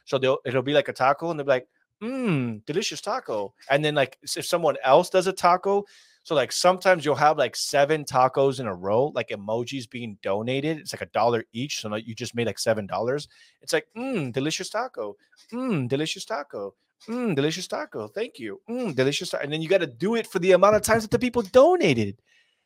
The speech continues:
That's freaking insane, man. You know? Um, and then they've got, like, other things too, like, little dances that they can do. Like, they'll put, like, a cowboy hat and the, and the girl has to, like, do, like, "Oh, like, rodeo is my favorite," or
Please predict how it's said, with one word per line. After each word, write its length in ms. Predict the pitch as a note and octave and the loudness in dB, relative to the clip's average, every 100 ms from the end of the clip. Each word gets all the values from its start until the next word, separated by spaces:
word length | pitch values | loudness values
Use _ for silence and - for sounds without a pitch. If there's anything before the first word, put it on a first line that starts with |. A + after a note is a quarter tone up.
| _ - | _ -4
That's 180 | C#4+ - | -4 -2
freaking 380 | D#4+ D#4 B3+ | 0 0 -2
insane, 580 | C#4+ C4+ - E4 D#4+ F3 | -4 -4 -2 0 0 -2
man. 340 | A2+ G2 F#2 F#2+ _ _ _ | -2 -4 -6 -14 _ _ _
You 140 | B2 | 4
know? 260 | C3+ F#3 A3 _ - - _ _ | 6 4 0 _ -20 -20 _ _
Um, 520 | C3+ C3 A#2+ G2+ F#2+ _ _ _ _ _ _ | 8 10 10 4 -10 _ _ _ _ _ _
and 100 | C#3 | -4
then 140 | C3+ D#3 | -2 2
they've 160 | E3 | 6
got, 140 | F#3+ F3+ | 8 8
like, 180 | C3 - | 8 6
other 180 | D#3+ D#3 | 6 6
things 360 | - B2+ A2 | 2 -2 -2
too, 300 | - C3 A#2+ G#2 | -4 -2 -2 -2
like, 220 | F#2+ - | -4 -2
little 200 | B2 G#2 | -2 0
dances 480 | B2+ A#2+ A#2+ A#2+ A#2 | 0 0 -2 -4 -2
that 80 | |
they 120 | A#2 A#2 | -2 -4
can 140 | A#2 | -4
do. 240 | A2+ A#2+ A#2 | -2 0 2
Like, 160 | G#2+ | 0
they'll 120 | A#2 G#2+ | 0 -2
put, 180 | D3 | -2
like, 140 | C3+ A2+ | -4 -4
a 60 | |
cowboy 440 | - - A#2 B2 A#2+ | -6 2 4 4 2
hat 320 | B2 B2 A#2+ _ - _ - | 2 2 0 _ -20 _ -12
and 140 | A#2+ | -12
the, 60 | G#2+ _ A#2 | -12 _ -12
and 160 | A2+ | -10
the 40 | G#2 | -10
girl 280 | B2 A#2+ | -6 -4
has 200 | A2+ A2+ - | -2 -6 -4
to, 100 | A2+ | -6
like, 160 | G2+ - - _ | -6 -12 -20 _
do, 80 | B2+ | -6
like, 180 | A2+ - F3+ | -6 -6 -6
"Oh, 240 | F#3 D#3 | -4 -4
like, 320 | G#2+ G2+ G2 _ _ _ | -6 -8 -12 _ _ _
rodeo 380 | B2 F3 D3+ A2 | 0 0 0 -2
is 120 | G#2 G#2+ | -6 -12
my 100 | G2+ | -14
favorite," 480 | - F3+ F3 G#2 - | -4 -2 -2 -6 -10
or 180 | G#2+ | -14